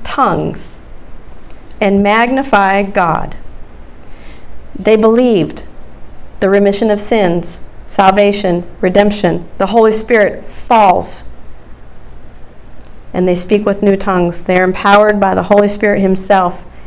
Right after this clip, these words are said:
and they magnify God. Then Peter answered and said, "Can anyone forbid water that these should be baptized who have received the Holy Spirit just as we have?" And he commanded them to be baptized in the name of the Lord.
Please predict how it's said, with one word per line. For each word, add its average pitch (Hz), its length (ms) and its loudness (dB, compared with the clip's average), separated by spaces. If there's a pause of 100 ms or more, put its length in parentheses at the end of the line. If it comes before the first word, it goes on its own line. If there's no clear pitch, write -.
(180)
and 180 140 2
they 175 60 6
magnify 180 520 2
God. 170 360 2 (300)
Then 220 200 2
Peter 226 280 4
answered 202 340 2
and 190 80 0
said, 196 180 0
"Can 214 120 4
anyone 220 320 2
forbid 208 320 4
water 185 320 6
that 180 220 0
these 196 200 2
should 190 120 -6
be 190 100 2
baptized 180 720 2 (260)
who 208 100 6
have 196 240 4
received 185 360 0
the 175 80 2
Holy 185 220 4
Spirit 190 340 0
just 190 200 0
as 180 200 2
we 190 180 -2
have?" 180 340 0 (800)
And 180 100 2
he 196 80 2
commanded 185 400 2
them 180 140 4
to 175 80 2
be 175 120 2
baptized 214 720 4
in 180 100 2
the 175 80 4
name 170 240 2
of 165 60 0
the 165 80 2
Lord. 240 560 6